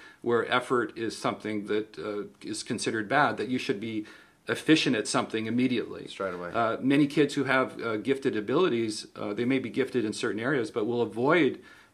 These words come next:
Speaker 1: activities where they're not so good at because they just don't like the feeling of not being perfect right away.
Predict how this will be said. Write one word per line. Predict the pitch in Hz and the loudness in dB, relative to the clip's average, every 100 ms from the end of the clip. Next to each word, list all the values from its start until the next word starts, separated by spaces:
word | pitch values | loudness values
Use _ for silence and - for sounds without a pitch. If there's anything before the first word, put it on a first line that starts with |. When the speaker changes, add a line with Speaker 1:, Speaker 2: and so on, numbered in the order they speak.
| - | -2
Speaker 1:
activities | 123 - 120 123 123 - | 0 0 0 2 0 0
where | 123 | 0
they're | 120 120 | 2 2
not | 123 165 | 4 2
so | - 120 | 2 -2
good | 95 101 | 0 -2
at | 107 110 | -2 -2
because | 123 - 120 104 | -6 -4 -4 -4
they | 131 117 104 | -4 -4 -6
just | - 123 - | -6 -4 0
don't | 123 | 2
like | 120 117 | 2 0
the | 110 | -4
feeling | - 156 139 113 | 4 6 6 2
of | 110 | -2
not | 117 113 | -4 -2
being | 120 107 | -4 -6
perfect | - 143 - - - | -2 -2 0 -4 -4
right | 92 | -6
away. | 98 - | -6 -6